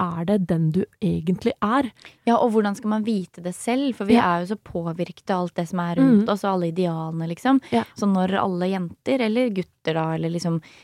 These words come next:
Speaker 2: sitter og sier sånn, «Men det er mitt individuelle valg»,
Speaker 1: Ja.
Speaker 2: men samtidig så viser man jo en type nakenhet som ligner på den nakenheten som alle andre viser.
Speaker 1: Mm.
Speaker 2: Man viser en form for seksuell frigjøring som ligner
Speaker 1: Ja.
Speaker 2: på den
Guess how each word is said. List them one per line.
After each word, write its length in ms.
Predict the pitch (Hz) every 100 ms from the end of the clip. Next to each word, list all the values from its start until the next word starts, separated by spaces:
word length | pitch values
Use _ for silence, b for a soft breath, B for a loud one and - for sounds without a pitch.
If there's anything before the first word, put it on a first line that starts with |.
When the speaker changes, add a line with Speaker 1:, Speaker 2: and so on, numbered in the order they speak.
| b
Speaker 2:
sitter 220 | 190 190
og 40 |
sier 160 | 185 196
sånn, 160 | 180 190
«Men 100 | 196
det 80 |
er 40 | 208
mitt 220 | 190 185 -
individuelle 640 | 190 185 185 190 165 170 185
valg», 480 | 185 254 247 180 170 -
Speaker 1:
Ja. 140 | 240 -
Speaker 2:
men 100 | 214
samtidig 460 | 226 208 190 175 185
så 300 | 196 196 196
viser 320 | 214 202 -
man 140 | 175 170
jo 40 |
en 100 | 190
type 200 | 208 202
nakenhet 460 | 196 202 - 170 175
som 160 | 214 214
ligner 380 | 214 175 165 165
på 100 | 190
den 240 | 185 185
nakenheten 500 | 190 180 165 160 180
som 160 | 190 208 -
alle 240 | 220 190 180
andre 340 | 214 190 180
viser. 500 | 196 196 - 240 277 262
Speaker 1:
Mm. 340 | 294 233 220
Speaker 2:
Man 180 | 208 208
viser 380 | 214 185 - 190
en 100 | 190
form 380 | - 175 170
for 260 | 165 - 180
seksuell 600 | 185 - 190 - 196 180
frigjøring 520 | 180 208 185 160 170
som 140 | 190 208
ligner 320 | 214 196 233
Speaker 1:
Ja. 60 | 170
Speaker 2:
på 100 | 196
den 260 | 185 185